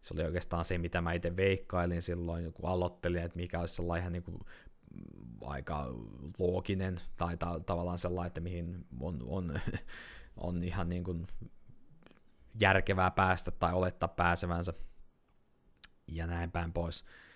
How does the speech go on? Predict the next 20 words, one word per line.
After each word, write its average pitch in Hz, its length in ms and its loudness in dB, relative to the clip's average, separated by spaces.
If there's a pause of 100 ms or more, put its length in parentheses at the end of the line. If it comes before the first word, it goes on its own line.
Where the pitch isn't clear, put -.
(440)
Et - 280 -2
ei 90 140 2
niinku 87 180 -2
tavallaan 92 420 6
siinä 98 360 6
mielessä, 87 500 4
mutta, 76 480 -4
mutta, 80 420 -4
mutta 73 340 -6
tota, 71 520 -4 (380)
niin, 90 340 0 (720)
en 120 120 0
mä 139 100 10
tiedä. 87 340 4 (1500)
Se - 720 0
on, 117 360 4
se 113 100 4
on 113 240 2
vähän 85 400 2 (340)
sellaista. - 440 -2